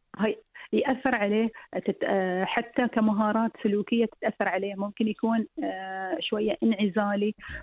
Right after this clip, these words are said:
Speaker 1: فإحنا حتى اللي ما عندهم أي مشاكل،
Speaker 2: نطبق وياهم
Speaker 1: يعني
Speaker 2: خطة هاي ربع، ربع ساعة، ربع
Speaker 1: بالضبط.
Speaker 2: ساعة.
Speaker 1: ربع ساعة، وبعدين أنا لازم تكون عندي شو قدرة على السيطرة على الطفل،
Speaker 2: آه.
Speaker 1: وأعرف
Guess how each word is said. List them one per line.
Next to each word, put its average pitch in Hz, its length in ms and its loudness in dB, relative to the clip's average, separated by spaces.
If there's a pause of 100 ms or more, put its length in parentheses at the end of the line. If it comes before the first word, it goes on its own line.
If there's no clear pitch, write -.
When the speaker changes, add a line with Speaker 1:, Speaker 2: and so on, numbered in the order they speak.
(120)
Speaker 1:
فإحنا 226 380 2
حتى 285 340 0
اللي 254 160 6
ما 233 180 4
عندهم 240 360 4
أي 247 160 4
مشاكل، 233 680 2
Speaker 2:
نطبق - 440 0
وياهم 143 120 6
Speaker 1:
يعني 139 120 0
Speaker 2:
خطة 131 420 -2
هاي 120 240 2
ربع، 120 300 0
ربع 113 200 -2
ساعة، 98 300 2
ربع 240 60 0
Speaker 1:
بالضبط. 226 220 2
Speaker 2:
ساعة. 113 260 0 (100)
Speaker 1:
ربع 220 420 2 (120)
ساعة، 254 540 2
وبعدين 196 640 0
أنا 233 180 4
لازم 254 400 2
تكون 240 400 0
عندي 233 320 4
شو 240 260 2
قدرة 233 320 -2
على 196 180 -2
السيطرة 185 420 -2
على 175 140 0
الطفل، 175 420 -2 (160)
Speaker 2:
آه. 180 260 -8
Speaker 1:
وأعرف 226 280 2